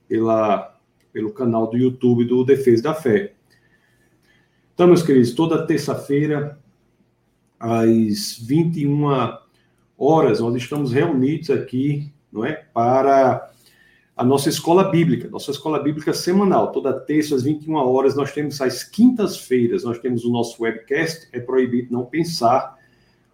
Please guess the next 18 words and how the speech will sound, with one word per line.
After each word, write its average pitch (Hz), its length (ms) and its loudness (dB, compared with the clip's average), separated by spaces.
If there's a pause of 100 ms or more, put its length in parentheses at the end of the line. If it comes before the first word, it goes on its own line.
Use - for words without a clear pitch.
Os 120 80 -6
domingos, 151 420 8
às 151 120 6
dezoito 151 420 4
horas, 147 220 4
nós 143 120 0
temos 151 200 -2
o 143 100 -4
culto 156 220 -4
da 151 100 0
palavra. 139 800 2 (180)
E 147 100 -6
hoje 180 560 6 (440)
é 135 60 -8
o 135 60 -4
momento 156 380 -4
de 175 80 -8
nós 165 720 0